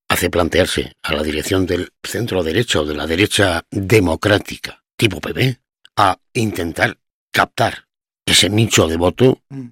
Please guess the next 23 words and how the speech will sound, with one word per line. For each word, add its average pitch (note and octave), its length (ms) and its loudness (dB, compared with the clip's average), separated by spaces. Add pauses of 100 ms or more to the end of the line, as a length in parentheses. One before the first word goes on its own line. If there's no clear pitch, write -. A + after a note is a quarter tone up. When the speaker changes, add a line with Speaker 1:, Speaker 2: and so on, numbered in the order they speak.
(140)
Speaker 1:
porque F2+ 360 4
si D#2+ 180 0
no, G2 380 0 (440)
aquello F2 300 -4
se F2+ 100 -4
desmadra. G2+ 480 -2 (260)
Speaker 2:
A G#3+ 60 0
mí F#3 140 8
no A3+ 100 10
me G3 100 8
asusta A#2+ 840 -2 (180)
demasiado D3+ 640 2
lo A#2+ 140 0
de A#2 120 0
la A#2 400 -4 (540)
ultraderecha C3 640 4
europea B2 360 2
y A#2 40 2
tal. B2+ 220 0 (340)
Decía C#3+ 240 0
Indalecio C#3 760 2
Prieto C#3+ 480 0
que B2 340 -2